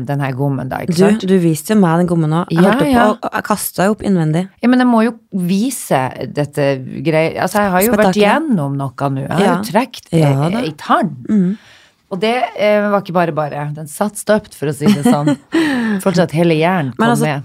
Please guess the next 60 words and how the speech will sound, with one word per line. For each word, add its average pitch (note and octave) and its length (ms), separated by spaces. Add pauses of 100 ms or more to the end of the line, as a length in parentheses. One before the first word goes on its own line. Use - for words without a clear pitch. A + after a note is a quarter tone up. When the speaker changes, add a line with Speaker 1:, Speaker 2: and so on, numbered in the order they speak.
Speaker 2:
den G#3+ 220
fake G3 340
tanna D#3+ 320
som F3+ 180
sitter - 300
fast - 320
i F3+ 60
den F3+ 100
der D#3 240
gebissgommen, D#3 840 (200)
Speaker 1:
Ja. C3+ 200 (100)
Speaker 2:
den G#3+ 300 (160)
er F#3 160
jo - 20
kjempefin. F#3 640 (240)
Speaker 1:
Ja, F3 100
ja. A#3 140
Speaker 2:
Inntil F3 580
du F3+ 80
begynner E3+ 320
å - 20
dra F3 200 (140)
ut - 200 (160)
det F#3 160
hele D#3 240
spetakkelet. D3+ 560
Speaker 1:
Ja, B2+ 160
ja. D3 140 (100)
Speaker 2:
For - 80
det, G#3+ 220
det G#3+ 100
var G3 120
litt F3+ 360
gross. D#3+ 460
Speaker 1:
Ja, G3 80
men F#3+ 120
så, - 220
Speaker 2:
Er F#3+ 80
det F3+ 60
lov F3 180
å - 20
si F3+ 140
det? F3 160
Speaker 1:
det F3 100
betyr E3 380
at - 80
så - 320
jævla C3+ 400
vondt, C3+ 320
og C#3 160
så C#3 220 (840)
kan D#3+ 120
du D#3 60
tenke E3 380
deg C3+ 80
hva B2+ 140
jeg - 20
har C#3+ 80
vært C3+ 160
gjennom, D3+ 240